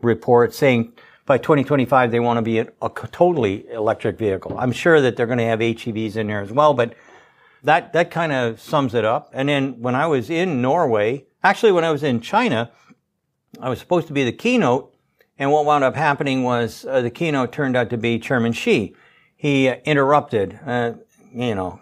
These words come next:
I, I couldn't say anything <laughs> about that. So anyway, he interrupted with a video, and he basically said, um, "I, I, uh, I know that this is a big E V conference, and I,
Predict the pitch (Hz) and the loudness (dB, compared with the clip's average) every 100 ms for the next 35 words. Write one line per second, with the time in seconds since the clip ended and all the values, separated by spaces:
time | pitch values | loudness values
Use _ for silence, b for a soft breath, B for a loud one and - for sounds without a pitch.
0 | - 101 82 107 107 143 110 90 139 131 | -18 -18 -16 -12 -8 -4 -4 -4 -4 -2
1 | 110 98 98 - 160 113 - 120 139 143 | -2 -4 -8 -2 -2 -2 -2 -2 -2 -2
2 | B B B - 190 202 156 127 202 190 | B B B 2 4 4 2 2 2 2
3 | 143 180 180 143 131 123 151 190 120 117 | 4 4 4 2 2 2 0 2 4 4
4 | 131 - 127 147 190 135 117 139 120 123 | 2 -2 -4 -4 -2 -2 -2 -6 -4 -4
5 | 117 143 131 117 - - 127 120 113 117 | 0 4 4 4 -2 -8 -4 -2 -2 -4
6 | 120 135 151 117 131 135 135 123 110 104 | -2 -2 -2 -2 0 2 2 2 0 -2
7 | 120 131 147 123 143 123 120 104 117 107 | 0 2 2 0 0 -4 -4 0 2 2
8 | 104 135 120 127 117 123 117 131 131 135 | 0 -2 0 -2 0 -2 -2 -2 -2 -2
9 | 131 131 123 127 117 113 110 104 | -2 -2 -4 -4 -2 -2 -4 -4